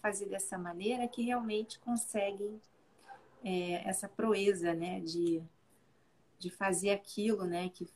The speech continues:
foi ensinado e tal. Porque exige também, é, é, empenho, existe uma,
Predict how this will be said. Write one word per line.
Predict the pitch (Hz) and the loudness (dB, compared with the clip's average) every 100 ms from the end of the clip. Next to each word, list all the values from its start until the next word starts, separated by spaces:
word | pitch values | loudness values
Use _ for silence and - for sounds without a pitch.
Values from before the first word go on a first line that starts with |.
| - | -2
foi | 185 | 0
ensinado | 180 - 185 165 165 170 - | 2 -2 -2 -2 -2 -2 -8
e | - | -4
tal. | 170 170 | -2 -2
Porque | - 240 | -4 0
exige | 240 214 247 240 | 2 2 0 -2
também, | 240 233 226 233 226 202 | -2 0 0 0 0 -2
é, | 185 - 180 175 - - 196 | -4 -4 -4 -4 -6 -6 0
é, | |
empenho, | 226 - 233 254 233 196 | 0 2 2 2 0 0
existe | 185 196 220 233 | -2 -2 -2 0
uma, | 220 | 0